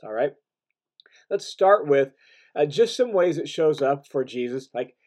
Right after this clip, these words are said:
his understanding of God's will, his understanding of what God expected of his people comes from directly the Scriptures. Like he, he just quoted Scripture and he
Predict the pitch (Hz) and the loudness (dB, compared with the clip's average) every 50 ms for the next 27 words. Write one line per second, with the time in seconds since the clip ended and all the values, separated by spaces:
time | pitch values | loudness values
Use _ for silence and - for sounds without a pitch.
0 | _ _ _ _ - - 190 247 294 226 - - 180 214 233 233 202 208 202 - | _ _ _ _ -10 0 0 0 2 0 -2 -2 -2 -2 -2 0 0 0 0 0
1 | - - - 180 175 180 180 165 160 151 135 135 139 131 127 143 143 147 147 151 | -2 -8 -8 -6 -4 -6 -6 -6 -6 -6 -4 -6 -6 -6 -6 -6 -4 -2 -2 -2
2 | 143 127 123 123 139 135 120 104 87 85 - _ _ _ - 202 202 208 202 208 | -2 -4 -2 4 4 4 4 4 -2 -6 -12 _ _ _ 2 2 2 2 0 -2
3 | 214 190 196 190 - - - - 170 170 170 165 160 147 135 131 127 131 139 135 | 0 0 0 0 0 -2 -12 -10 -8 -8 -6 -6 -6 -4 -4 -4 -4 -4 -6 -8
4 | 135 139 139 131 123 - - - - - _ - - 160 175 - _ - 156 147 | -6 -6 -6 -6 -8 -12 -14 -18 -20 -20 _ -12 -10 -10 -10 -12 _ -4 -2 -2
5 | 139 139 - 139 139 123 117 131 123 113 - _ _ - 190 196 175 - 101 98 | -2 -2 -4 -8 -8 -8 -6 -8 -8 -8 -8 _ _ -6 -6 -6 -6 -8 -10 -12
6 | 107 _ _ _ _ _ _ _ _ _ _ _ _ - - 160 208 247 285 294 | -12 _ _ _ _ _ _ _ _ _ _ _ _ -14 -6 -2 0 0 0 -2
7 | 262 - - - 135 110 104 110 127 143 _ _ _ _ _ _ - - 156 151 | -8 -12 -6 -4 -2 -2 -2 -4 -8 -12 _ _ _ _ _ _ -4 -2 0 0
8 | 151 170 202 247 277 285 - - 139 120 131 147 143 180 185 - - - - 262 | 2 2 2 2 2 0 -4 -6 -4 -2 -2 -2 -4 -6 -8 -8 -10 -12 -10 -10
9 | 285 277 - - - - - - - 123 123 - - - 220 233 220 160 147 143 | -10 -10 -12 -18 -18 -18 -20 -16 -12 -12 -12 -12 -10 -10 -8 -8 -6 -6 -6 -6
10 | 185 226 247 - 262 220 - - - _ - - 180 185 220 247 233 196 151 - | -6 -8 -6 0 0 0 0 0 -16 _ -8 2 6 8 8 8 6 -2 -4 -4
11 | - - 214 226 220 - - 196 160 143 135 127 127 165 185 170 - - | 0 2 2 2 2 0 -2 0 2 2 0 0 -4 -6 -6 -6 -6 -10